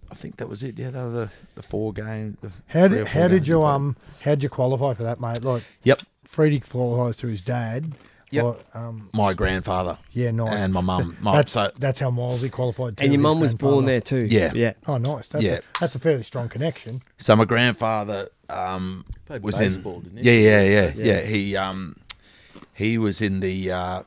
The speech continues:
Speaker 1: the U S Air Force.
Speaker 2: Oh, really?
Speaker 1: And how he met my grandmother, he got shot. The, he got some shrapnel in the leg. He was a gunner in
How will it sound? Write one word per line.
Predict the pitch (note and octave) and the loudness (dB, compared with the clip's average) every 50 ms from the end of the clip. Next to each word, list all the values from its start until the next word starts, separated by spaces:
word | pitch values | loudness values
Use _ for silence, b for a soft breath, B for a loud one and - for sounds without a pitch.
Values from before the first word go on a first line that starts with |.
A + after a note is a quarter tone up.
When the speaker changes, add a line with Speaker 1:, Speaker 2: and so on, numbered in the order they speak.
| _ _ - | _ _ -12
Speaker 1:
the | - G2 | -10 -6
U | F#2+ G2 F#2+ F#2+ | -6 -4 -2 -2
S | F#2 F2+ - - - - - - - - | -2 -4 -4 -4 -4 -4 -6 -6 -6 -4
Air | F#2+ G2 G2+ | -2 -2 -2
Force. | - - B2+ C#3 F3 - - - - _ _ _ _ _ - | -2 -6 -10 -10 -10 -12 -16 -18 -20 _ _ _ _ _ -14
Speaker 2:
Oh, | C#3 A#2+ | -12 -12
really? | G#2+ G#2+ A#2 C3 | -10 -10 -10 -10
Speaker 1:
And | F#2+ F#2 F#2 F2+ F2+ F2+ F2 E2 D#2+ _ - - b b b b | -10 -10 -10 -8 -8 -8 -8 -10 -12 _ -20 -20 b b b b
how | - G#2 G#2+ G#2 G#2+ | -6 -4 -2 0 0
he | G#2 G2 | 0 0
met | F#2+ G2 F#2+ - - | -2 -4 -6 -6 -8
my | F#2+ F2+ | -8 -8
grandmother, | D#2+ - F#2+ F#2+ F#2+ F#2+ F#2+ F2+ | -8 -8 -8 -6 -6 -6 -8 -8
he | G2 | -10
got | - - - | -12 -12 -14
shot. | - - - - - A2 - - | -14 -14 -12 -12 -12 -12 -12 -12
The, | F#2+ F2+ F2 E2+ - _ _ _ _ _ _ _ - - _ | -12 -10 -10 -12 -14 _ _ _ _ _ _ _ -20 -18 _
he | - | -14
got | F2 G#2 G2 F2+ | -12 -12 -12 -12
some | - G2+ F2 | -12 -14 -14
shrapnel | - - - G2 F2+ - - G#2 F#2+ F#2 | -14 -10 -8 -8 -8 -8 -8 -10 -10 -10
in | F#2 | -10
the | F2 F2 | -10 -10
leg. | F2+ F2+ F#2 F#2+ E2+ D#2+ - _ _ _ _ _ _ _ | -10 -8 -10 -10 -12 -14 -20 _ _ _ _ _ _ _
He | - G2+ | -16 -14
was | F2+ F2 | -14 -14
a | F2+ F#2 | -14 -14
gunner | D#2 - F2+ G2 F#2+ F#2 F2+ | -12 -10 -10 -10 -10 -10 -10
in | F2+ F2+ F2 F2 | -12 -12 -14 -16